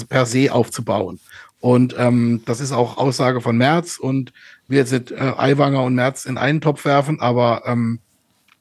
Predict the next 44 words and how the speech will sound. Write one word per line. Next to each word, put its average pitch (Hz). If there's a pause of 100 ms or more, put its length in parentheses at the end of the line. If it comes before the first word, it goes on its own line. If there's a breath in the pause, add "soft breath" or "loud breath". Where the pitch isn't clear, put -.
(160)
in 110
dem 131
Zusammenhang 131
denken 131
sie, 120
glaube 120
ich, 113
in 120
die 117
gleiche 117
Richtung, 160 (400 loud breath)
ähm, 131 (240 loud breath)
dass -
da 123
einfach 123 (320 soft breath)
äh, 127
in, 123
in -
Anführungsstrichen 135
ein 127
Feindbild 127
konstruiert 120
wird. 98
Und 123
insofern 139
würde 139
ich 131
das, 139 (300 loud breath)
zumindest 139
was 127
dieses 127 (200 loud breath)
Wir 151
gegen 143
die 190
und 151
dass 135
man 135
da 135
so 135
einen 170
klaren, 156
einfachen 143
Bösewicht 170
hat, 156